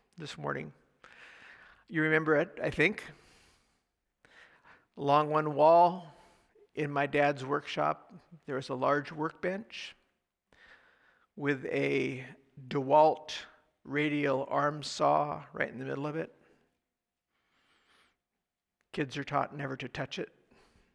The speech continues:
for good reasons. On the other side of the room, there's a large, flat table.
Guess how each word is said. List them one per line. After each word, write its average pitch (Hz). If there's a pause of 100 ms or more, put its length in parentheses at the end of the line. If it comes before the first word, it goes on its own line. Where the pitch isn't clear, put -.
(180)
for -
good 131
reasons. 143 (1600)
On 147
the 147
other 165
side 180
of 180
the 175
room, 208
there's 160
a 139
large, 160 (300)
flat - (920)
table. 208